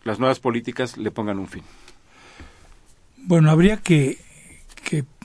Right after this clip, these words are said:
Speaker 2: pensar que Grecia entró, ingresó a la Unión Europea hacia el, hacia mil novecientos ochenta y uno, o sea, eh,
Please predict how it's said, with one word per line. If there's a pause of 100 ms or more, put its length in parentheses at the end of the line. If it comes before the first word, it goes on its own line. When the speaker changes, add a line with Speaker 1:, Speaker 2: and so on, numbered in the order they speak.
(120)
Speaker 2:
pensar
que
Grecia (1080)
entró,
ingresó
a
la
Unión
Europea (640)
hacia
el,
hacia
mil
novecientos
ochenta
y
uno, (640)
o
sea, (1080)
eh,